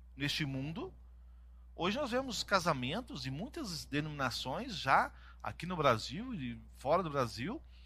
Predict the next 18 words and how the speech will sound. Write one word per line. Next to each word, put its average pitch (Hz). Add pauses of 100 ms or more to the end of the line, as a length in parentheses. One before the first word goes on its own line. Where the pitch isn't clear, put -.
(160)
igrejas, 143
denominações 170
se 147
denominam 139 (300)
cristãs 147 (100)
evangélicas, 139 (1300)
fazendo 226
casamentos, 190
não 185
restringindo, 185
mas 180
o -
casamento 175
só 175
a 151
homem 202
e 175
mulher. 180